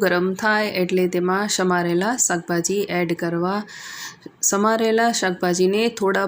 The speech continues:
બોઇલ કરવાના છે. તો બટેકા, ગાજર અને સમારે ફ્લાવરને તેમાં લઈ અને થોડીવાર ઉકળવા દેવા. ચપટી મીઠું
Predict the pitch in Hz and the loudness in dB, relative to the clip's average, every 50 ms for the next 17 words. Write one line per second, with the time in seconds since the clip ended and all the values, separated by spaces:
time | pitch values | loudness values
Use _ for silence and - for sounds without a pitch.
0 | 190 180 185 196 208 226 214 220 - 180 180 175 175 170 170 175 175 180 180 - | 0 2 2 2 2 2 0 0 0 0 2 2 2 2 2 2 2 0 -2 -2
1 | - 202 202 202 196 185 - 175 175 170 170 170 175 175 170 - - - - - | -4 -4 -2 -2 -4 -4 -2 -2 0 0 2 0 -2 -4 -6 -12 -18 -20 -20 -20
2 | _ - 175 170 175 175 170 180 202 202 - 208 202 208 208 202 185 180 170 170 | _ -12 -6 -2 0 0 0 0 -4 -2 0 0 2 2 0 0 -2 -2 -2 0
3 | 175 175 170 190 185 170 175 - - - 180 175 175 180 180 180 175 175 - - | 0 0 0 0 0 -2 -2 -6 -8 -4 0 0 2 2 2 2 0 0 -2 -2
4 | - 196 180 185 185 196 196 190 180 175 165 165 165 170 175 - - - - - | -2 -2 -2 0 0 0 0 0 -2 -2 -2 -2 -4 -6 -8 -10 -16 -20 -20 -20
5 | - _ _ - - 185 180 175 170 160 156 151 151 - - - 180 180 180 180 | -20 _ _ -4 0 2 4 4 2 2 0 -2 -4 -8 -10 -6 -2 0 0 0
6 | 190 196 196 185 - 170 160 165 160 160 165 165 165 180 214 220 185 180 208 - | 0 -2 -2 -4 -4 -4 -2 -2 -2 -2 -2 -2 -2 0 0 0 0 0 -2 -4
7 | - - 175 170 165 165 165 170 170 175 - 208 202 196 196 185 190 190 196 190 | -8 -6 -4 -2 0 0 0 0 -2 -2 -2 -2 0 0 2 2 2 0 0 -2
8 | - - _ _ _ _ - - 202 202 - 190 175 170 170 165 160 165 170 175 | -8 -14 _ _ _ _ -2 -2 -2 2 2 2 2 2 0 0 -2 -2 -2 -2
9 | 185 202 214 220 226 214 220 - 202 196 - - - 226 226 226 226 208 196 196 | -2 0 0 0 -2 -2 -2 -2 -2 -2 -4 -4 -4 -2 0 0 0 0 0 0
10 | 214 220 - 240 240 | -2 0 0 0 0